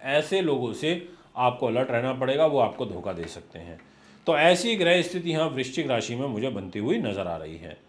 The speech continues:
अब मैं आपसे बात करूँगा नेक्स्ट राशि के विषय में। राशि, अ, बहुत महत्वपूर्ण है और नाम है मकर।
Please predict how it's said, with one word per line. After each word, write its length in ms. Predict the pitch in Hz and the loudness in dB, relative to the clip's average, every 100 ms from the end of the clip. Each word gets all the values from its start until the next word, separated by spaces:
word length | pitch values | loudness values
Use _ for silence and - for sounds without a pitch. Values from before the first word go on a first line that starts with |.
| _ - _ | _ -20 _
अब 120 | 175 220 | 2 4
मैं 120 | 262 | 8
आपसे 280 | 240 214 220 | 8 6 6
बात 260 | 185 190 | 6 6
करूँगा 480 | 196 190 196 208 214 | 2 4 8 10 8
नेक्स्ट 420 | 160 147 175 - | 6 0 0 -2
राशि 300 | 127 113 113 | -4 -4 -4
के 120 | 113 | -2
विषय 300 | 120 87 - | -4 -4 -10
में। 180 | 82 76 71 _ _ _ _ _ _ _ _ - | -12 -14 -18 _ _ _ _ _ _ _ _ -6
राशि, 680 | 113 143 202 208 170 175 - - - - - - | 0 2 4 4 4 2 -2 -14 -20 -20 -14 -2
अ, 280 | 127 135 139 | 0 2 0
बहुत 420 | 120 170 165 220 | 4 10 10 10
महत्वपूर्ण 560 | 208 196 202 208 220 208 | 6 4 2 2 2 6
है 280 | 220 233 - - - | 6 6 0 -10 0
और 160 | 139 | 2
नाम 280 | 139 151 156 | 4 4 4
है 140 | 151 | 0
मकर। 520 | 123 110 143 185 - | -2 2 2 2 -2